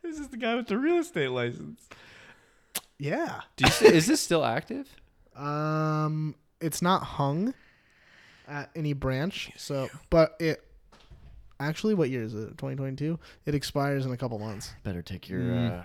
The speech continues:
Speaker 1: re-up class. Get some G E credits on that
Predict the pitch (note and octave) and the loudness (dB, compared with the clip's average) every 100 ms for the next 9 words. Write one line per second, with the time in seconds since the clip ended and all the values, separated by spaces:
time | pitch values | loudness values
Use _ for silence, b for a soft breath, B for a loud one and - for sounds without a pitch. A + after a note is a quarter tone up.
0 | - A2+ B2 - - G2+ A#2 B2 - B | -6 -2 -2 -2 -4 -2 -2 -4 -8 B
1 | B B B B B G#2+ - G#2 F#2+ A2 | B B B B B -10 -4 -4 -2 -2
2 | G2+ A#2 - G#2+ A2+ G#2 G2+ G#2+ | -2 -4 -2 -4 -4 -8 -6 -6